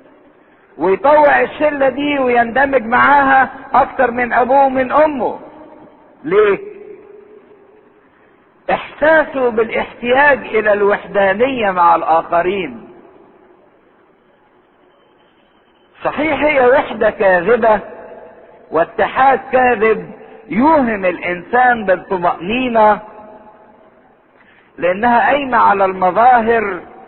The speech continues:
ولكن مش قايمة على الجوهر. ما بتديش وحدة حقيقية، لكن اهو جماعة بيخرج معاهم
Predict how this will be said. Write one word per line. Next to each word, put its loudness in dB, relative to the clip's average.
ولكن -4
مش -10
قايمة -2
على 2
الجوهر. 0
ما -8
بتديش -10
وحدة -2
حقيقية، -4
لكن -6
اهو 0
جماعة 2
بيخرج -4
معاهم -2